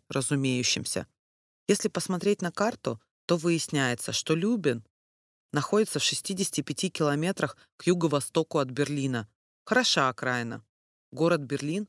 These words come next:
располагался почти посередине полосы ответственности Первого Белорусского фронта шириной более ста двадцати километров. Обрыв разграничительной линии у Любина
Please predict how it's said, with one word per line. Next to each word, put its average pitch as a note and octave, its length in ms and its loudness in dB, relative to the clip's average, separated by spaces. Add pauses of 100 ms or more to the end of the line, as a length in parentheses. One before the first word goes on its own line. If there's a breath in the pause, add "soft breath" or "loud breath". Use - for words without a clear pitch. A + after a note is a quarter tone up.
(100)
располагался C#3 720 -2
почти - 360 -4
посередине D3+ 640 -2
полосы C3+ 440 -2
ответственности C#3 920 0 (320 loud breath)
Первого D#3 420 2
Белорусского C3+ 680 0
фронта C3+ 520 -2 (240 soft breath)
шириной C#3 480 0
более C#3 340 2
ста C3+ 300 0
двадцати D3 460 -6
километров. C3 720 -4 (840)
Обрыв D#3+ 500 0
разграничительной D3+ 720 -2
линии E3 320 0
у C#3+ 120 2
Любина D#3 560 0